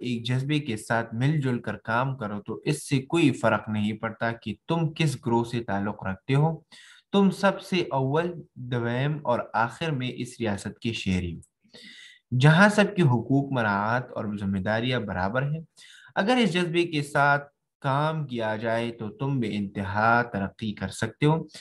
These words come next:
हम इस जज्बे और बुनियादी उसूल के साथ आगे बढ़ रहे हैं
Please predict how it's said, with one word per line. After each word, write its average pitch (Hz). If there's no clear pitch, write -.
हम 214
इस 185
जज्बे 160
और 135
बुनियादी 127
उसूल 120
के 113
साथ 110
आगे 104
बढ़ 98
रहे 156
हैं 160